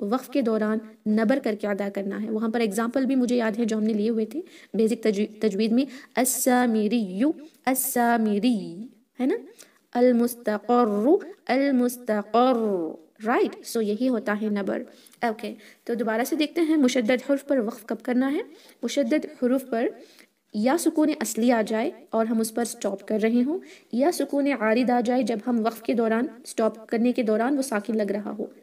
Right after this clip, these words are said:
लेकिन मुशद्दद हर्फ पर, तो ऐसा हो सकता है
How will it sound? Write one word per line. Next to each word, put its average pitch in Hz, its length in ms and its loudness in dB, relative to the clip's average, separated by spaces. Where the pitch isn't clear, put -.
लेकिन 277 380 4
मुशद्दद 233 560 0
हर्फ 220 320 -2
पर, 214 140 0
तो 285 320 4
ऐसा 240 200 -2
हो 285 180 2
सकता 320 340 0
है 220 420 -6